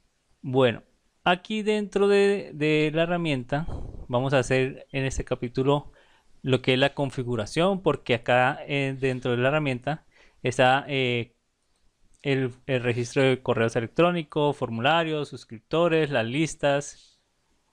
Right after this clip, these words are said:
Yo no sé por qué en español sale asuste,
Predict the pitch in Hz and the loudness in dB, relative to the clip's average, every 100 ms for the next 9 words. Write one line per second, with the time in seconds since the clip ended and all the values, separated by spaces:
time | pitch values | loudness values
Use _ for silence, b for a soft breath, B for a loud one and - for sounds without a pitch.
0 | _ _ - 131 131 147 - 143 147 - | _ _ 0 2 4 2 2 0 0 -2
1 | - 131 135 - 127 123 120 110 110 127 | -4 -4 -4 -8 -8 -8 -6 -8 -4 -2
2 | 123 139 120 107 - 135 - 147 165 | -2 -2 -6 -6 -2 -4 -4 -8 -8